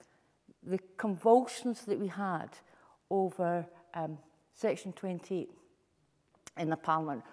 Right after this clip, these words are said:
right in the early days, when it seemed that everybody was, eh, up in arms about it, and a lot of Scotland wasn't happy. And then one of the proudest moments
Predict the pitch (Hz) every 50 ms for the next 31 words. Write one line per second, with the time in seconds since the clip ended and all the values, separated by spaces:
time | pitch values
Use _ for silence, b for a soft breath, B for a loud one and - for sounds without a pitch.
0 | B B - 185 208 220 226 240 240 - 226 214 208 202 - 202 190 185 185 175
1 | - 160 139 117 - - - - b b b b b b - 185 185 190 - -
2 | - - 226 220 208 202 185 - - - - 190 175 190 214 165 220 170 190 190
3 | 180 B B B B B B - 185 175 180 185 185 185 185 - - - - b
4 | b b b b b _ - 90 - - - - 95 - 120 127 b b b b
5 | b b b b b b b b b b b b b b _ - 214 208 - 226
6 | 208 202 202 208 202 196 190 - 202 165 196 196 202 208 196 - - - 190 -
7 | - 160 165 - - - - 73 - _ - 175 175 180 196 - - 220 - -
8 | - 196 127 196 196 190 196 190 - 190 - 165 190 202 202 208 208 - - 214
9 | 131 120 - B B B B - - 190 185 185 196 196 190 190 185 180 170 160
10 | 196 196 190 190 185 - - 226 220 226 208 226 226 226 - 220 208 190 185 170
11 | 156 - - - -